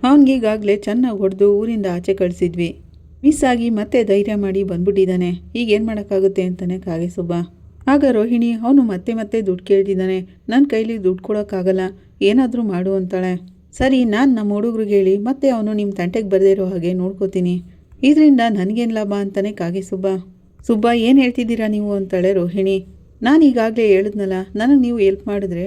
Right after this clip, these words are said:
ನಾನು ನಿಮ್ಗೆ ಹೆಲ್ಪ್ ಮಾಡ್ತೀನಿ ಅಂತ. ಪಿ ಎ ಸಮಸ್ಯೆ ಮತ್ತೆ ಬರ್ದೇ ಇರೋ ಹಾಗೆ ನಾನು ನೋಡ್ಕೋತೀನಿ." ಹಾಗನ್ನುವಾಗ ರೋಹಿಣಿ, "ಅದಕ್ಕೆ ನಾನೇನು ಮಾಡಬೇಕು?" ಅಂತಾಳೆ. "ಆ ಸೂರ್ಯನ ಕಾರ್ ಕೀ ಸ್ವಲ್ಪ ಹೊತ್ತು ನನಗೆ ಬೇಕು, ಆಗ ನನ್ನ ಸಮಸ್ಯೆನೂ ಮುಗಿಯುತ್ತೆ, ನಿಮ್ಮ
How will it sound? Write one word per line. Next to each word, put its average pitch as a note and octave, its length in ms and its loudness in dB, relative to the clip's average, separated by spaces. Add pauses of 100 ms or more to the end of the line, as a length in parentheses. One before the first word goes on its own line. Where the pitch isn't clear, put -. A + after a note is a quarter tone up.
(140)
ನಾನು C4+ 280 0
ನಿಮ್ಗೆ A3 300 -4
ಹೆಲ್ಪ್ F#3 160 -6
ಮಾಡ್ತೀನಿ F#3+ 480 -4
ಅಂತ. F#3 120 -6 (640)
ಪಿ C4+ 160 4
ಎ C4+ 120 4
ಸಮಸ್ಯೆ B3 460 -2
ಮತ್ತೆ G3+ 320 -2
ಬರ್ದೇ G#3 320 2
ಇರೋ G#3 120 -2
ಹಾಗೆ F#3+ 280 -2
ನಾನು F#3 240 -4
ನೋಡ್ಕೋತೀನಿ." F#3 580 -4 (460)
ಹಾಗನ್ನುವಾಗ B3+ 540 4 (100)
ರೋಹಿಣಿ, A3 360 -2
"ಅದಕ್ಕೆ B3+ 360 -2
ನಾನೇನು G#3 400 -2
ಮಾಡಬೇಕು?" G3 380 0
ಅಂತಾಳೆ. F#3+ 380 -2 (500)
"ಆ C4+ 100 4
ಸೂರ್ಯನ C#4 500 2
ಕಾರ್ G#3 240 -2
ಕೀ G3+ 200 -2
ಸ್ವಲ್ಪ A#3 320 -4
ಹೊತ್ತು G#3+ 320 -2
ನನಗೆ F#3+ 320 -4
ಬೇಕು, F#3 340 -2 (560)
ಆಗ C#4+ 140 4 (140)
ನನ್ನ G3+ 240 -2
ಸಮಸ್ಯೆನೂ A3+ 480 -2
ಮುಗಿಯುತ್ತೆ, A3 440 -4 (220)
ನಿಮ್ಮ A3+ 160 -2